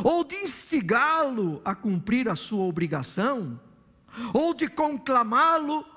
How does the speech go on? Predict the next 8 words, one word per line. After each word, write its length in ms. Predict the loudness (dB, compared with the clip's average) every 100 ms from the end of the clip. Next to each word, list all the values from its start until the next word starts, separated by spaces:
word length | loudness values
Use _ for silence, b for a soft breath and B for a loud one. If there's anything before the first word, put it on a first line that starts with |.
| -20 _ _ _ -4
como 240 | -2 0
se 160 | -2 -2
Deus 300 | 0 0 -2
estivesse 460 | -6 -4 -4 -2
relutante 800 | -2 -2 -2 -4 -2 -4 -6 -6
em 40 | -2
nos 240 | -2 -2
abençoar. 720 | -2 -2 -2 -4 -8 -8 -12